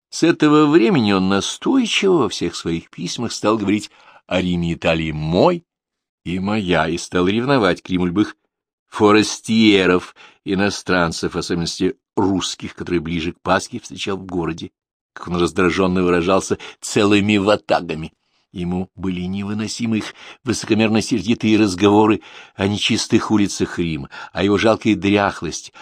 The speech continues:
об отсутствии в нем развлечений, о грубой неопрятности монахов,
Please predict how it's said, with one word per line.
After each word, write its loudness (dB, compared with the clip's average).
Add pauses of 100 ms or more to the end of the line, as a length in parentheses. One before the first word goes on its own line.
(140)
об -6
отсутствии -2
в -4
нем 0
развлечений, 0 (300)
о -4
грубой 4
неопрятности -6
монахов, -2